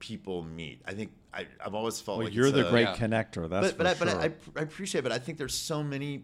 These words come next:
Speaker 1: people like that here. I think that,
Speaker 2: Yeah.
Speaker 1: you know, what floats, you know, kind of one boat floats them all here. I mean, I think
Speaker 3: Right.
Speaker 1: everybody's
Speaker 2: Yeah.
Speaker 1: in that mentality. We can do this together. And I
Speaker 2: Right.
Speaker 1: think that's why we build in the weather,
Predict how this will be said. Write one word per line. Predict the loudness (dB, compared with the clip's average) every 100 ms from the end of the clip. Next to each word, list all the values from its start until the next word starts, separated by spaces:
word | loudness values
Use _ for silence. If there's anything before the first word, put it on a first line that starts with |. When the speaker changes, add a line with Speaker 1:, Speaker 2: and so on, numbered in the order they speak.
| -12
Speaker 1:
people | -10 -8 -2 -2
like | -2 -4
that | -6 -6
here. | -6 -6 -4
I | -6
think | -6 -4
that, | -6 -8 -10
Speaker 2:
Yeah. | -4 -2
Speaker 1:
you |
know, | -2
what | -2 -2 -2
floats, | -2 -10 -2 0 0 -4 -8 -12 -20 -20 -18
you | -6
know, | -4 -4
kind | -4
of | -4
one | -2 -2 -2
boat | -2 -2 -4 -14
floats | -20 -4 -2 -2 -4 -8
them | -4
all | -2 -4
here. | -6 -8
I |
mean, | -6
I | -6
think | -2
Speaker 3:
Right. | 0
Speaker 1:
everybody's | 0 -2 0
Speaker 2:
Yeah. | 4 4
Speaker 1:
in |
that | 2 -2
mentality. | -4 -6 -2 -2 -2 -6 -12 -12
We | -12
can | -8 -8
do | -8
this | -8 -8
together. | -10 -6 -4 -2 -4 -6 -12 -8
And | -4
I | -2
Speaker 2:
Right. | -4
Speaker 1:
think | -4
that's | -4 -4
why | -4 -4
we | -4 -6
build | -4 -4
in | -4
the | -6
weather, | -2 0 0 0 0 -2